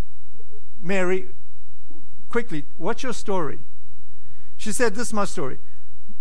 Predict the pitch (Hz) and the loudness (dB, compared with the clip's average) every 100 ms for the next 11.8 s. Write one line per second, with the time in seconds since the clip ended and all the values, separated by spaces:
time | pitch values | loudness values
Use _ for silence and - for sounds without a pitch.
0 | - - 180 147 220 233 247 220 - - | 0 0 0 0 0 0 0 0 0 0
1 | - - - - - - - - - - | 0 0 0 0 0 0 0 0 0 0
2 | - - 190 - 214 180 - 190 220 220 | 0 0 0 0 0 0 0 0 0 0
3 | 202 185 - 170 180 185 180 170 180 190 | 0 0 0 0 0 0 0 0 0 0
4 | 175 165 - - 208 190 190 - - - | 0 0 0 0 0 0 0 0 0 0
5 | - 185 156 208 226 196 - 214 208 196 | 0 0 0 0 0 0 0 0 0 0
6 | 220 208 208 190 180 165 165 - - - | 0 0 0 0 0 -2 0 0 0 0
7 | 170 170 - 175 160 220 220 214 180 156 | 0 -2 -2 -2 -2 -2 -2 0 0 0
8 | 156 170 175 - - - - 240 175 202 | 0 0 0 0 0 0 0 0 0 0
9 | 180 - - - 220 226 220 190 185 - | 0 0 0 0 0 0 0 -2 -2 -2
10 | 220 202 180 196 - 165 170 196 220 - | 0 -2 -2 -2 -2 -2 0 0 0 -2
11 | 190 185 180 151 220 220 160 | -2 -2 -2 0 0 -2 -2